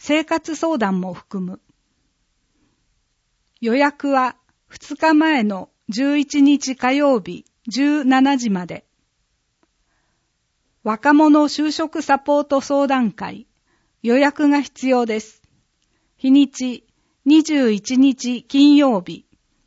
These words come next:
時間、十三時三十分から十六時三十分。場所、市役所二階、会議室二零二。四十歳代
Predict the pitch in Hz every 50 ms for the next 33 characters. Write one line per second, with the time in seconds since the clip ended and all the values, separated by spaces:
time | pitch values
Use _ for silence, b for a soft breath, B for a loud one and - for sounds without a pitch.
0 | _ _ - 196 190 220 214 - 254 240 240 233 233 220 - _ _ _ _ -
1 | 226 208 285 311 320 285 - 320 320 311 285 233 185 185 - - 233 247 254 247
2 | 262 277 262 _ - 226 208 202 190 - 196 196 185 185 180 - _ _ _ -
3 | - 269 285 294 294 294 285 294 - 277 208 185 175 - 214 202 208 214 196 226
4 | 220 214 _ - - 196 202 196 202 _ _ _ _ _ _ _ _ _ _ _
5 | _ _ _ - 208 220 226 220 - - 269 254 240 - _ _ _ _ _ _
6 | _ _ - - 285 285 302 320 311 - - - 240 214 196 185 185 185 _ -
7 | 202 202 202 202 - _ _ _ _ _ _ _ _ _ - 262 285 302 311 302
8 | 311 320 302 - - - _ - 190 190 - - _ _ _ - 254 277 294 302
9 | 302 302 277 277 269 254 185 170 175 190 196 196 - _ _ _ _ _ _ _
10 | _ _ _ _ _ _ _ _ _ _ _ _ - 233 247 269 294 294 285 277
11 | 330 311 - - - 330 320 311 254 208 185 190 185 185 -